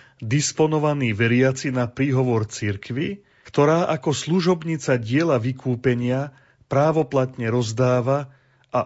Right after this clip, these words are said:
udeľuje z pokladu zadosť učinení Krista a svätých. Druhý bod.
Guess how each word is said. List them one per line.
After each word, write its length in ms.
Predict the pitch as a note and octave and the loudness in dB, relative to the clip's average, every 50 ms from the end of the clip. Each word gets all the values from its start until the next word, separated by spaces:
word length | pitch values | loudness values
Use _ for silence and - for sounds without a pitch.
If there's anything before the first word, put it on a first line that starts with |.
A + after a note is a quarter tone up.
| - | -2
udeľuje 640 | - D3 C#3+ A#2+ C#3+ D3 D3 D#3+ D#3+ D#3+ D3 C3 A#2 | -4 -4 -2 2 2 2 2 2 0 2 2 0 0
z 160 | - - - | -2 -6 -8
pokladu 480 | - - D3 C#3 - - D3+ C#3+ C3+ C3 A#2+ G#2+ | -4 -4 -4 -4 -2 -4 -4 -2 -2 -2 -2 0
zadosť 400 | C3 C3 C3 C#3 C3 C3+ - D3 | 0 0 2 0 -2 -2 -6 -10
učinení 560 | C3 - - C#3+ C3+ C3+ C3+ C3 B2+ A#2+ A2 | -10 -8 -8 -6 -2 -2 0 0 -2 -2 -4
Krista 480 | A2+ - D#3+ D3+ B2+ - - C3+ B2+ | -4 -4 -4 -4 -4 -2 -2 -2 -2
a 80 | B2 G#2+ | -2 -2
svätých. 880 | - - A#2+ A#2 A2 G#2+ - - G2+ G2 F2+ D2+ C2+ - - - _ _ _ _ _ _ _ _ _ _ _ _ B2+ | -4 -2 0 0 0 0 -4 -8 -8 -8 -8 -12 -14 -18 -20 -20 _ _ _ _ _ _ _ _ _ _ _ _ -10
Druhý 320 | A2+ A2 G2+ G2+ A2+ B2 | -6 -6 -2 0 0 0
bod. 320 | C3 C#3 F3 G3 - - | 0 0 -2 -2 -2 -6